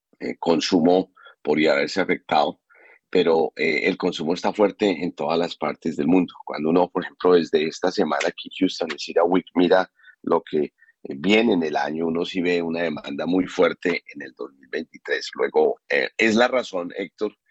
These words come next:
de, de que, pues, se pierde la confianza en los mercados y se puede perder en dos días. Miren lo que ocurrió porque veníamos de estar en ochenta y cinco. Eh, es un elemento relevante, no lo quiero pormenorizar, pero, eh,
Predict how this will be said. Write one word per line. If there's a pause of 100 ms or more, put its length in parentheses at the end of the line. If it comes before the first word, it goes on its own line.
(480)
de,
de
que,
pues,
se
pierde
la
confianza
en
los
mercados
y
se
puede
perder
en
dos
días.
Miren
lo
que (100)
ocurrió
porque
veníamos
de
estar
en
ochenta
y
cinco. (600)
Eh,
es
un
elemento
relevante,
no
lo
quiero (100)
pormenorizar, (640)
pero,
eh,